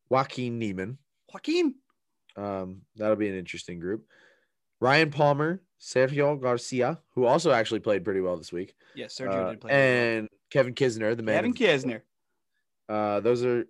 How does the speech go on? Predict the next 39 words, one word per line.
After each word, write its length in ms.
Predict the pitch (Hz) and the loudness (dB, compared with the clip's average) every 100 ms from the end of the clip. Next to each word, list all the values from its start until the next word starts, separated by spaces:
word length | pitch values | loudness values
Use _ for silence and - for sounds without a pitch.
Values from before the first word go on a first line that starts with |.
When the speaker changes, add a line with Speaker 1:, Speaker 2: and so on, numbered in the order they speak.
| - | -2
Speaker 1:
all 280 | 107 110 | 2 4
that 180 | 107 107 | 4 2
they 120 | 95 101 | 0 -2
have 240 | 104 98 | -2 -2
in 120 | 98 | -6
the 60 | 90 | -8
featured 400 | 107 90 90 85 | -8 -6 -8 -10
groups. 380 | 90 76 - - | -12 -12 -18 -20
So 180 | - 117 | -6 0
Speaker 2:
Uh, 180 | 110 180 | 2 2
one 320 | 160 190 285 | 0 0 0
that 120 | 349 226 | 0 2
I 180 | 190 220 | 2 0
kinda 260 | 214 175 | -2 0
like 440 | 143 127 117 - - | 0 0 -4 -8 -10
is, 360 | 123 123 117 | -8 -6 -8
um, 680 | 123 117 113 113 110 110 113 _ - _ _ _ _ _ | -6 -4 -4 -6 -8 -10 -14 _ -20 _ _ _ _ _
Kyle 280 | - 170 180 | -4 2 2
Stanley, 360 | 151 165 165 160 | 0 -2 0 0
Lee 160 | 151 147 | 0 2
Westwood, 380 | 143 147 147 | 0 0 -6
Harry 240 | 123 139 127 | -4 -4 -2
Higgs, 480 | 123 127 95 - - _ | -4 -4 -6 -16 -18 _
nine 200 | 113 120 | -8 -6
thirty-eight. 480 | 120 131 117 120 143 _ _ _ _ | -4 -4 -4 -6 -10 _ _ _ _
Speaker 1:
Oh, 340 | 117 120 110 104 | -2 0 -2 -8
I 60 | 110 | -8
love 240 | 110 110 101 | -4 -2 -2
it. 120 | - | -4
I 100 | 120 | 0
hope 160 | 151 185 | 4 4
Speaker 2:
That's, 200 | 165 139 | 4 4
Speaker 1:
Harry 100 | 131 | 4
Higgs 200 | 127 208 | 2 2
Speaker 2:
that's 20 | |
kinda 240 | - 147 175 | 2 2 2
Speaker 1:
wins 140 | |
this 20 | |
Speaker 2:
nice. 0 | 156 | -2